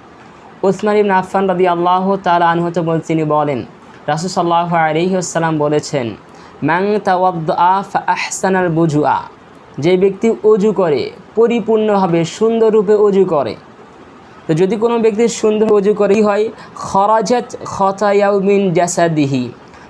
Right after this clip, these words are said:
তখন আল্লাহ সুবহানাহু ওয়া তাআলা সুন্দর করে অজু করার মাধ্যমে, পানির মাধ্যমে তার শরীরের সমস্ত গুনাহকে কি করে দেন,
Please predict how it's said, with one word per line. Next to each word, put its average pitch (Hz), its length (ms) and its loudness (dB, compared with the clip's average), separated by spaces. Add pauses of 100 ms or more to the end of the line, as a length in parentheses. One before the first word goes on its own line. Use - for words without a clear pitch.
তখন 190 240 0
আল্লাহ 180 240 0
সুবহানাহু 180 760 -2
ওয়া 175 120 0
তাআলা 175 320 0
সুন্দর 180 640 0
করে 190 220 0
অজু 180 300 0
করার 175 260 0
মাধ্যমে, 170 640 0 (420)
পানির 185 360 0
মাধ্যমে 190 440 0
তার 180 180 -2
শরীরের 185 260 0
সমস্ত 185 520 -4
গুনাহকে 190 680 -2 (800)
কি 226 120 -4
করে 196 240 0
দেন, 120 180 -4